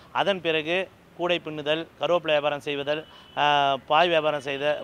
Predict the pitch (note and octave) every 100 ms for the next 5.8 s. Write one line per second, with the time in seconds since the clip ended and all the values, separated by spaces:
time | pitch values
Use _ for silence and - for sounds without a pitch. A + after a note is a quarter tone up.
0 | C3+ D3+ E3+ D#3 C#3+ C#3 C3 C3 D#3 -
1 | C3+ F3 F3+ D3 C#3 B2+ B2+ D3 D#3 -
2 | - - F3+ G3 E3 C#3 C#3+ D#3+ E3 -
3 | - C3 D3 D#3+ F#3+ - - D3+ E3 D#3
4 | D3 C#3 C#3 C3 A2 - - - - C3+
5 | C3 B2+ B2+ B2 A#2+ A#2 A2+